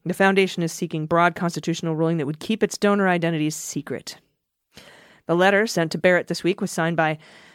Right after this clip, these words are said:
Sheldon Whitehouse, Richard Blumenthal, uh, Representative Hank Johnson Junior.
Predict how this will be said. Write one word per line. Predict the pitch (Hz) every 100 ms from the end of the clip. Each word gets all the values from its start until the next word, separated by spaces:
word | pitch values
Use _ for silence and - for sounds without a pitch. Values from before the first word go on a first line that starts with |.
| _
Sheldon | - 135 143
Whitehouse, | 143 185 196 196 - 180
Richard | 156 143 143
Blumenthal, | 165 190 196 196 190 185 190 -
uh, | - -
Representative | - - 170 160 156 143
Hank | - 151
Johnson | - 180 185 190 175
Junior. | 185 180 180 180